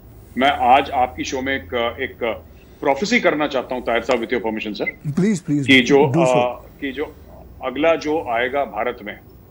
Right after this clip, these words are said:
Speaker 1: भगवान ना करे आए, लेकिन अगर आएगा सर, तो तीन state हैं जिसको हमें देखने की जरूरत है सर, केरला, West Bengal, असम,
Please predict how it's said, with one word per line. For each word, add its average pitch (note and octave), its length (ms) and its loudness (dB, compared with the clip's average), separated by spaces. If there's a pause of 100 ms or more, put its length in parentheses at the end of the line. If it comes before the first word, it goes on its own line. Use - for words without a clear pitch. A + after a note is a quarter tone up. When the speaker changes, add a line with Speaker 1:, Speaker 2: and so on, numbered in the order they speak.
(960)
Speaker 1:
भगवान C3 340 4
ना E3 120 2
करे C#3 220 4
आए, A2+ 280 -2
लेकिन B2+ 220 -8
अगर C3 220 -2
आएगा A#2 240 -2
सर, C#3+ 140 -12
तो - 340 -18
तीन D#3+ 320 -2
state A#2 360 -2
हैं B2+ 180 -8 (400)
जिसको A#2+ 220 -4
हमें A#2+ 160 2
देखने G#2+ 280 0
की G#2 60 -2
जरूरत F#2+ 260 -2
है F2+ 60 -12
सर, - 200 -12 (1080)
केरला, D3 420 4 (1160)
West C3 200 -6
Bengal, D#3 380 0 (800)
असम, A#2 300 -6